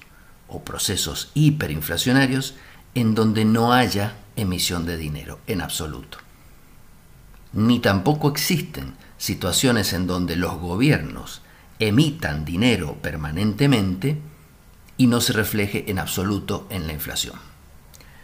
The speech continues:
La relación dinero-inflación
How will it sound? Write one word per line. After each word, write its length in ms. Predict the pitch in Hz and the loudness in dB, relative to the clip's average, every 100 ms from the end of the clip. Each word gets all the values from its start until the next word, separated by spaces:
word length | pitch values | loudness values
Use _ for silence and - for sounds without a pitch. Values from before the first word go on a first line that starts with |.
| - - - - - | -20 -20 -20 -16 4
La 160 | 107 | 6
relación 600 | 123 117 92 - 98 78 - - - | 6 6 2 2 -2 -2 -12 -20 -16
dinero-inflación 1160 | 67 85 90 113 92 82 82 - 107 - 78 71 | -10 -4 0 2 0 -4 -6 -2 -2 -2 -4 -8